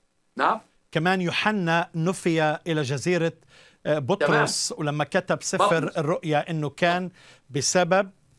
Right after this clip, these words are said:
Speaker 2: كلمة الله
Speaker 1: بسبب
Speaker 2: وشهادة
Speaker 1: كلمة
Speaker 2: يسوع.
Speaker 1: الله.
Speaker 2: نعم.
Speaker 1: طبعًا، بسبب شهادة، شهادة لشخص الرب يسوع. كانت شهادة موثقة. يعني كتبوا البشائر وكتبوا الرسائل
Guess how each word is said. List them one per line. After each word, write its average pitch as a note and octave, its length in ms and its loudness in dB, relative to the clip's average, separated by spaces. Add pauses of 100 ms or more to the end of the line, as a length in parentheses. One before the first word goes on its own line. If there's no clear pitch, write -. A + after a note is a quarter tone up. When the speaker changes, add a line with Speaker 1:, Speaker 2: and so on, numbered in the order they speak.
(120)
Speaker 2:
كلمة F3 420 2 (340)
الله D3 440 2
Speaker 1:
بسبب - 180 -10
Speaker 2:
وشهادة D#3+ 500 4
Speaker 1:
كلمة E3+ 220 2
Speaker 2:
يسوع. E3+ 160 2
Speaker 1:
الله. F#3+ 280 2 (640)
Speaker 2:
نعم. C#3 280 -2
Speaker 1:
طبعًا، F3+ 320 0 (160)
بسبب E3 300 -6
شهادة، E3 540 0
شهادة E3+ 500 -2 (280)
لشخص C3+ 360 0
الرب D#3+ 300 2
يسوع. C#3+ 380 0 (340)
كانت C4+ 260 2
شهادة B3+ 300 2
موثقة. A#3 600 0 (480)
يعني F#3 380 2 (220)
كتبوا G3+ 380 2
البشائر D3+ 640 0
وكتبوا D3+ 760 0
الرسائل D3+ 760 -2